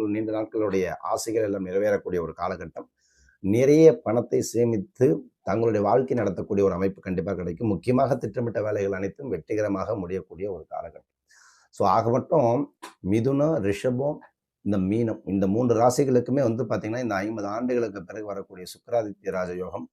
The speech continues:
மாளவிய ராஜயோகம் கண்டிப்பாக டபுள் ஜாக்பாட் கண்டிப்பா கொடுக்கும். ஆ, இப்ப இதெல்லாம் வந்து, வந்து ஒரு பொதுவான பலன்களா வந்து கோச்சாரத்தினுடைய அடிப்படையில கிரகங்கள் வந்து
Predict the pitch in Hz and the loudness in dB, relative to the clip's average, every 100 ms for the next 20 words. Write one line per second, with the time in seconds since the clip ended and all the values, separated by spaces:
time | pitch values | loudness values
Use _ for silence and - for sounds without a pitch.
0 | _ _ _ - 98 120 123 120 98 92 | _ _ _ -2 2 2 4 4 2 2
1 | 95 127 - 98 107 - 90 127 143 95 | 0 0 0 0 0 -4 -2 -2 -2 -2
2 | 110 92 95 - - - 82 80 101 82 | -2 -2 -4 -6 -16 -8 -8 -6 -6 -8
3 | 80 76 - - - - - _ _ _ | -10 -12 -16 -20 -20 -20 -20 _ _ _
4 | _ - 123 127 - 143 - 165 131 143 | _ -6 -2 -2 2 2 6 6 8 8
5 | 135 156 175 147 165 151 170 131 - 135 | 8 8 8 8 8 8 8 6 4 4
6 | 165 170 160 135 127 127 120 135 120 135 | 4 4 4 2 2 6 6 6 4 2
7 | 104 120 135 135 127 120 110 98 110 131 | 2 2 2 0 0 0 0 0 0 0
8 | 120 110 127 135 131 120 113 110 | 0 -2 -2 0 2 2 0 -4